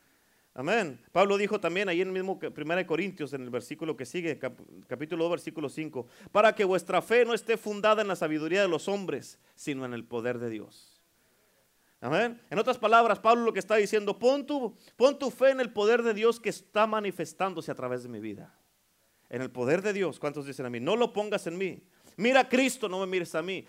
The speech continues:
Él es el Salvador, no yo", es lo que Pablo estaba diciendo. Y escucha, Dios es un Dios de pactos. Amén. Y Él es suficientemente confiable y soberano para comprometerse en acuerdos con sus hijos, en pactos con sus hijos.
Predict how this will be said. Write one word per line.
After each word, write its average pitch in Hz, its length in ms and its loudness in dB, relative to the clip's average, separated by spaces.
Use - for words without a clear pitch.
Él 254 180 4
es 262 140 8
el 233 100 -2
Salvador, 208 540 4
no 220 100 0
yo", 220 220 2
es 208 40 -4
lo 175 120 -6
que 170 80 -6
Pablo 170 240 0
estaba 160 260 0
diciendo. 165 560 -4
Y 170 40 0
escucha, 220 380 -2
Dios 254 260 2
es 277 140 -4
un 240 160 -4
Dios 233 240 4
de 208 80 -2
pactos. - 800 -2
Amén. 208 240 2
Y 214 140 4
Él 262 120 8
es 285 120 6
suficientemente 247 1040 0
confiable 226 640 4
y 214 40 -2
soberano 175 760 4
para 226 260 8
comprometerse 226 1080 2
en 208 180 2
acuerdos 233 760 6
con 202 180 -4
sus - 280 -8
hijos, 226 340 -2
en 165 160 -2
pactos 262 500 2
con 196 220 -6
sus - 240 -12
hijos. - 580 -12